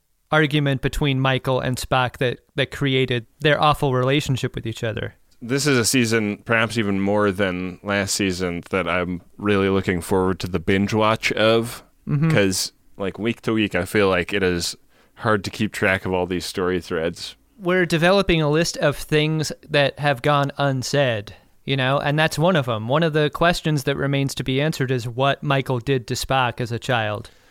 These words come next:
Speaker 1: that caused their rift.
Speaker 2: Right. And, uh, to what extent it is the generative event of the existence of the Red Angel.
Speaker 1: Yeah.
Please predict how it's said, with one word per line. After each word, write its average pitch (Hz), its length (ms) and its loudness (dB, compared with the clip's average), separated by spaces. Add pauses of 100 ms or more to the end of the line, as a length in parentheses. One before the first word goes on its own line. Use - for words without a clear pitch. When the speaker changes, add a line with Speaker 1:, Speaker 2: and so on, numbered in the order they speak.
Speaker 1:
that 143 180 -2
caused 131 300 0
their 127 160 -2
rift. 120 500 -4 (340)
Speaker 2:
Right. - 280 -2 (420)
And, 92 340 -8 (100)
uh, 95 380 4
to 113 140 -2
what 101 200 4
extent 95 520 0
it 98 180 -2
is 90 420 0
the 90 340 -2 (280)
generative 95 840 2
event 95 440 0
of 90 380 0
the 95 100 -2
existence 95 600 -4
of 87 120 -4
the 95 80 -4
Red 90 200 0
Angel. 90 480 -2 (500)
Speaker 1:
Yeah. 107 260 -6